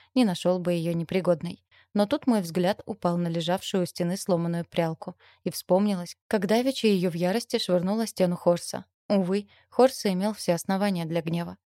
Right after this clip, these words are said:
Я была виновна перед ним, что так долго таилась, отказывалась объяснить, почему не могу ответить на его ухаживание. Я только что-то мямлила,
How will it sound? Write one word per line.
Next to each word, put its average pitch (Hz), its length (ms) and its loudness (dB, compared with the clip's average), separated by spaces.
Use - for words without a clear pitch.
Я 277 140 6
была 202 220 0
виновна 180 400 -2
перед 175 240 -2
ним, 175 240 -4
что - 200 0
так 170 200 -2
долго 180 260 2
таилась, 180 520 -2
отказывалась 185 640 0
объяснить, 185 500 -2
почему - 300 -4
не 170 100 -2
могу 170 220 0
ответить 190 480 -2
на 185 140 0
его 175 160 0
ухаживание. 170 600 -4
Я 202 120 4
только - 260 0
что-то 170 300 0
мямлила, 175 460 0